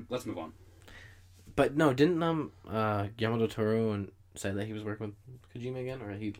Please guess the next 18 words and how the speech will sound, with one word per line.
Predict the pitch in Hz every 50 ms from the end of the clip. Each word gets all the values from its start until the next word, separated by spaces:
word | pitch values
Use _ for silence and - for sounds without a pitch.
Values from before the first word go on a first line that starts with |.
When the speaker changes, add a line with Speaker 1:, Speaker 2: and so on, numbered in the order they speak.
| - -
Speaker 2:
like | 101 107 104 104
to, | - 123 117 110
or | 104
something | 101 - 113 113 117 113
like | 113 113
that? | 110 113 117 113 -
Speaker 1:
He | - 117
would | 107 98
like | 92 90 -
to. | - 87 87 - - - - - - -
Speaker 2:
Yeah. | - 80 - -
Speaker 1:
And | 95
he | 107 104
also | 98 - 104
presented | - - 95 90 98 92 90 90
an | 90 85
award | 82 82 87 85 82 -
to | - 76 78